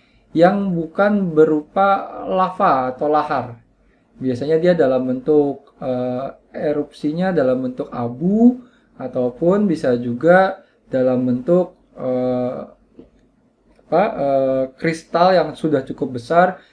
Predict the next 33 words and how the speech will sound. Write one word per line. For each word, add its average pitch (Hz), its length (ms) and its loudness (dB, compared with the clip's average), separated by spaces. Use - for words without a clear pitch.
yang 127 160 -2
bisa 131 240 -2
kita 151 240 -4
sebut 135 320 -8
sebagai 123 320 -4
bom 170 400 4
dan, 147 400 -2
eh, 123 560 -6
blok. 147 560 6
Kalau 120 200 4
blok 139 280 0
itu 151 160 0
masih 156 320 0
dalam 131 240 2
bentuk 127 240 -6
padat, 135 560 -2
jadi 143 240 2
keluar 156 320 6
dalam 131 160 2
bentuk 127 240 -4
padat, 127 560 -2
sedangkan 131 480 -4
kalau 127 320 0
untuk 127 560 -4
bom 170 560 6
itu 226 480 0
keluar 151 320 4
dalam 135 240 0
bentuk 127 160 -8
cairan, 143 560 2
membekunya 147 680 0
baru 151 320 2
di, 226 280 0